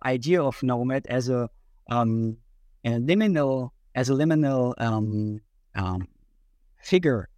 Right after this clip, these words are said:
you know, as a liminal, liminal entity in order to describe, uh, political or ideological, um, complexities. And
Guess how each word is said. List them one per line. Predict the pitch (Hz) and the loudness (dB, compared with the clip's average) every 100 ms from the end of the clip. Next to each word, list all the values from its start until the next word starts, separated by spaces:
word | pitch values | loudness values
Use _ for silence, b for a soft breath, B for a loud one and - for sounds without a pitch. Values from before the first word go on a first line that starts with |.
| _ | _
you | 110 | -2
know, | 104 120 - | 0 -2 -4
as | 120 120 | -2 0
a | |
liminal, | 131 139 135 123 - 117 | 2 2 2 0 -2 0
liminal | 139 139 131 131 | 2 2 0 0
entity | 147 - 135 - 123 120 _ _ _ | 0 0 -2 0 0 -2 _ _ _
in | 123 | -2
order | 123 151 | 2 2
to | 143 123 | 0 -4
describe, | 127 - - 135 139 147 _ _ | -4 -4 -2 0 0 -2 _ _
uh, | 127 120 120 - _ _ | -2 -2 -4 -8 _ _
political | - 143 170 151 - 135 127 117 | -2 0 2 0 0 0 0 0
or | 120 113 | -2 0
ideological, | 131 127 120 135 147 143 - 123 120 - _ _ | 0 0 2 0 0 -2 0 -2 -2 -6 _ _
um, | 127 120 113 117 _ _ _ - | -2 0 -2 -8 _ _ _ -2
complexities. | 131 127 147 - 160 - 113 95 - - _ _ - | 0 2 0 0 -4 -2 -4 -4 -10 -14 _ _ -6
And | 127 127 | -2 -2